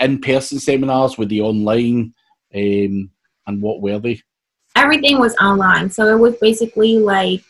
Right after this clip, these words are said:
Speaker 2: online seminars, web seminars or webinars. Um, Ann Handley, I like her a lot. Uh, she's great for writing and content marketing. Uh, Jay Baer, uh, does a lot of webinars.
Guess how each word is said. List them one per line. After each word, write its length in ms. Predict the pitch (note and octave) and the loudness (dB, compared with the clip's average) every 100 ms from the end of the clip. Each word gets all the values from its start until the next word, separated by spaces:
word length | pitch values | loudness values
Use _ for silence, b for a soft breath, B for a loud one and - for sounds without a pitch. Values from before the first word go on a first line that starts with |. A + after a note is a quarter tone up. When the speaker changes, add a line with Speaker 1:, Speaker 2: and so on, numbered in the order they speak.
| - | 0
Speaker 2:
online 320 | A3 B3 G3 F#3 | 2 4 2 -2
seminars, 540 | F#3 - - G3 - | -6 -10 -10 -12 -4
web 200 | F#3+ G3 | -2 -2
seminars 500 | - F#3 F3 E3+ F#3+ | -4 -4 -2 -4 -4
or 80 | E3+ | -2
webinars. 680 | F#3+ G3 F#3+ F3+ F3+ G3 - _ _ _ _ - | 0 2 2 2 2 -2 -8 _ _ _ _ -2
Um, 720 | G3 F3+ F3+ F3+ F3+ F#3 F#3 _ _ _ _ _ G#3 | 0 2 0 -2 -4 -6 -8 _ _ _ _ _ 0
Ann 200 | A3 G#3+ | 2 4
Handley, 640 | G#3+ G#3+ G#3+ G#3 G#3+ G#3 | 2 2 0 0 0 0
I 80 | G3 | -2
like 280 | G3 G3 - | 0 -2 -4
her 200 | F#3+ G3 | -4 -2
a 60 | |
lot. 400 | G3 F#3+ F#3+ G3+ - F#3 | 2 2 2 0 -6 -6
Uh, 360 | F#3 F3+ F3+ | -4 -2 -4
she's 280 | G3 - G3 | -6 -10 -12
great 280 | - F#3 G3+ | -4 -2 -2
for 100 | F#3+ | -8
writing 440 | G3+ F#3+ F#3+ F#3 F#3 | -2 -2 0 -2 -4
and 140 | G3 | -6
content 380 | F3+ F#3 G3+ - | -6 -6 -8 -6
marketing. 640 | F#3 F#3+ F#3+ F3+ F3+ G3 _ _ _ - | -6 -6 -6 -4 -4 -6 _ _ _ -6
Uh, 240 | F#3+ F#3+ | -2 -2
Jay 280 | F#3 G3+ G3 | -2 0 0
Baer, 640 | F#3+ F#3 F#3+ F#3 F#3 F#3 - _ _ - | 0 -2 0 0 -2 -4 -10 _ _ -4
uh, 240 | F3+ F#3 | 0 0
does 200 | F#3 F#3+ | 0 -6
a 40 | F#3+ | -4
lot 240 | F#3+ F#3 | -4 -2
of 80 | F#3 | -2
webinars. 760 | F#3 F#3 F#3 F#3 F#3 F3+ F#3 | -4 -2 -4 -2 -2 -4 -8